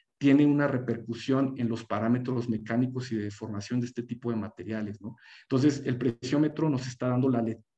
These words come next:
lectura real, no aparente, la lectura real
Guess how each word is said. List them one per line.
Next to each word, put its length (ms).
lectura 520
real, 480
no 220
aparente, 500
la 100
lectura 400
real 440